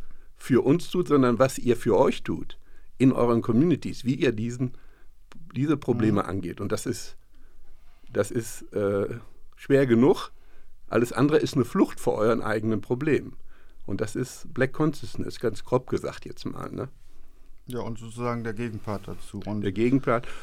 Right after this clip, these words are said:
Speaker 1: Und Black Consciousness, die, die sozusagen diese Gruppen, die sich auf diese Ideologie oder diese, äh,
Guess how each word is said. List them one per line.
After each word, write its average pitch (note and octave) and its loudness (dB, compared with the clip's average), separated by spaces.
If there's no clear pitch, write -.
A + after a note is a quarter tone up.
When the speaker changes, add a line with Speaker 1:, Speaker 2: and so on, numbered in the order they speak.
Speaker 1:
Und G#2+ -2
Black B2+ 4
Consciousness, D3 4
die, A#2+ 2
die B2+ -10
sozusagen G#2+ 2
diese B2 2
Gruppen, A#2+ 4
die A#2+ 2
sich A#2 -2
auf G2+ -2
diese C3 0
Ideologie A2 -2
oder G#2 0
diese, G2+ 0
äh, F#2+ -4